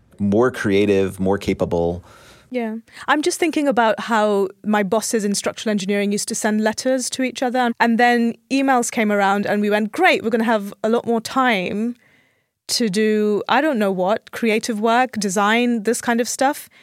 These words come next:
Speaker 2: Is that true? I don't know, 'cause now you're sending a hundred emails a day instead of two letters. It, it seems like a very kind of prickly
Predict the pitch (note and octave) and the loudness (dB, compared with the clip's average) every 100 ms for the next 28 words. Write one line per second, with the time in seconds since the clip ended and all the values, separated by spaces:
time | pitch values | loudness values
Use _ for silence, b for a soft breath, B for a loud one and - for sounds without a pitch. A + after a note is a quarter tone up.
0 | b b - E4 F#4+ F4+ - - F4 - | b b 0 0 0 -2 -2 0 0 2
1 | F4 F#4 F4+ D4 F#4 A#3+ G3 B3 G#3+ B3+ | 2 2 0 0 2 2 0 -2 0 2
2 | C#4 C#4 C4+ C4 C4 - B3 A#3+ B3 A#3+ | 2 4 4 2 2 0 0 2 0 0
3 | A#3+ A3+ A#3+ A#3+ - A#3+ A#3 A3+ A3 A3+ | -2 0 0 0 0 0 2 0 0 2
4 | A3 A3 - A3 A3 - - - A#3 A#3 | 2 0 0 0 -2 -4 -8 -2 0 0
5 | - G3+ F#3 G3 B B B D4 A3 C4 | -2 -4 -4 -6 B B B 0 0 -2
6 | - D#4 D#4+ D#4+ D4+ B3+ C4 B3 B3+ A3+ | 0 0 2 0 0 0 0 0 -2 -2
7 | - - - C4 - A#3 A3 G#3 G#3 | -4 -8 -6 -4 -2 0 0 0 -4